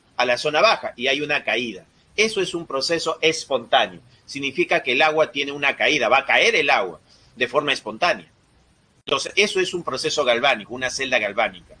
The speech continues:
Lo mismo ocurre cuando tú cierras un circuito, ¿no? Cuando pones una pila y cierras un circuito, entonces la corriente eléctrica comienza a fluir, ¿no? Los electrones comienzan a fluir. Lo que tú no esperarías es que el agua de la zona baja suba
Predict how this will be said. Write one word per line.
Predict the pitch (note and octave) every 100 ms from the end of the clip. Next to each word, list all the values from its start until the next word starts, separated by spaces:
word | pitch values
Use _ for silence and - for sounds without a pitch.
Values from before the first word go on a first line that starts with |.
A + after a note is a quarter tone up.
| - - -
Lo | C3
mismo | D3+ E3+
ocurre | E3 F3 E3
cuando | D3 A#2
tú | -
cierras | - D3+ C3+ D3+
un | D3+
circuito, | E3 - F3 D3 F#3+ - _ _ _ _ -
¿no? | A#2+ C3+
Cuando | A2 G#2+
pones | - C3+ C#3+
una | D3 D3
pila | - E3+ C#3+
y |
cierras | - C3 C3
un | D3
circuito, | D3+ D#3 F3 E3 F#3+ - _ -
entonces | A#2 C3 B2+
la | B2
corriente | B2 A#2+ C#3 C#3
eléctrica | C#3+ C#3 D3 C#3
comienza | A#2 A2 A2
a | G#2+
fluir, | - G2 B2 A2+ - _ _
¿no? | - B2+ A#2
Los | G#2
electrones | A2 G#2+ - D3+ D3+
comienzan | - G#2 A2 A2 G2
a | F2+
fluir. | F2 E2 - _ _ _ - - -
Lo | - D3+
que | D#3
tú | G#3+
no | A3
esperarías | G#3+ G3+ F3+ E3 F3+ F3
es | F3
que | -
el | C#3+
agua | E3 C3+ G#2+
de | G#2+
la | G#2+
zona | D3+ D#3 E3
baja | E3 C#3 -
suba | - A#3+ F3+ C3+ D#3+